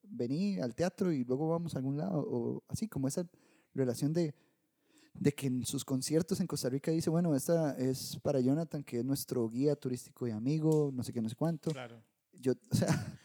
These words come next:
Speaker 2: Sí, porque recuerdo hasta que tocaste con él en el, en el Melico Salazar y, ¿verdad?
Speaker 1: Yes.
Speaker 2: Y con, con, con varias gente, eh, como acompañándolo. Pues eso, pues es un sueño para, para un carajillo,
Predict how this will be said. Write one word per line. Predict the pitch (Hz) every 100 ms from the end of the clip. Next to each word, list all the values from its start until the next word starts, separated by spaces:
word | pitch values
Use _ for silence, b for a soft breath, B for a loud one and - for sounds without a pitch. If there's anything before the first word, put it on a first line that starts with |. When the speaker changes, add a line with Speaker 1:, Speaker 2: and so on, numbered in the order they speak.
| -
Speaker 2:
Sí, | -
porque | 156 131
recuerdo | 104 117 131 139
hasta | 170 180 131 120 104
que | -
tocaste | - 113 110 -
con | 151 120
él | 131
en | 143
el, | 110
en | 98
el | 101
Melico | 98 107 -
Salazar | 120 98 87 127 151 147
y, | 117 95 - B B B - -
¿verdad? | 113 156
Speaker 1:
Yes. | 147 147
Speaker 2:
Y |
con, | 117 104
con, | 107 104
con | - 107
varias | 107 123 123
gente, | 147 - 151 - - _
eh, | 104 104
como | 113 101
acompañándolo. | 113 101 104 110 123 147 151 120 _ _ _ b b b b b -
Pues | 123 127
eso, | 120 156 165 _ -
pues | 127 113
es | 120 160
un |
sueño | 151 190 175 110
para, | 101 104 113 -
para | 110 107
un | 110 123 123
carajillo, | 139 135 143 151 151